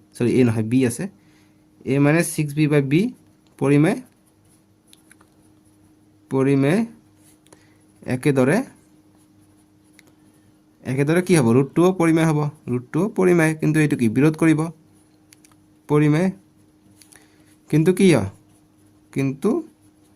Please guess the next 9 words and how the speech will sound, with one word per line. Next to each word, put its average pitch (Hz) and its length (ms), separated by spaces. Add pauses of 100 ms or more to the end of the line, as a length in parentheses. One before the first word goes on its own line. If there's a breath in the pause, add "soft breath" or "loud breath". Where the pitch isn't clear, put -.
(520 soft breath)
ৰুটটো 139 440 (1080)
অপৰিমেয়। 160 640 (760)
ইয়াত 127 240
পৰিমেয় 160 300
পালে 165 140
কিন্তু 156 220
আমি 127 140
জানো 151 180
কি? 143 140